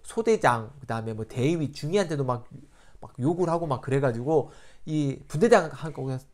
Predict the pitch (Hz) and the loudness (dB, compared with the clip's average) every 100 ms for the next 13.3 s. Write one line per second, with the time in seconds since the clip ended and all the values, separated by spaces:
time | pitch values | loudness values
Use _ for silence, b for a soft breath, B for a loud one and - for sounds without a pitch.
0 | - 131 120 110 139 240 220 - 139 - | -12 -8 -6 -2 0 2 2 2 -4 -8
1 | 120 156 127 101 120 - 123 180 - B | -4 0 0 -2 -8 -4 0 0 -2 B
2 | B B 156 175 196 123 147 131 120 123 | B B 0 2 2 2 2 2 2 0
3 | 131 113 120 110 107 120 123 170 151 143 | -2 -2 -4 -4 -6 -2 2 2 0 -4
4 | 131 123 98 - 107 104 143 143 143 127 | -6 -8 -10 -14 -12 -6 -2 0 0 0
5 | 123 127 139 185 175 143 127 143 180 - | -2 0 2 6 6 4 2 2 0 -2
6 | B B 120 131 139 113 110 107 165 160 | B B -4 0 0 0 -4 -6 -8 -10
7 | 143 - _ - 202 208 156 113 110 117 | -12 -16 _ -10 -8 -2 -2 -2 -6 -10
8 | 123 107 - 113 143 - - - - B | -12 -18 -14 -12 -12 -18 -20 -20 -20 B
9 | B B - 151 202 196 131 113 131 120 | B B -2 6 8 6 2 2 2 0
10 | 107 107 139 - - - - - - - | -6 -8 -6 -8 -14 -20 -20 -20 -20 -10
11 | - - B B B B - 220 247 233 | -8 -8 B B B B 0 4 4 2
12 | 185 220 226 202 170 151 147 180 202 - | 0 2 4 6 4 4 2 0 0 -4
13 | 156 175 | -6 -6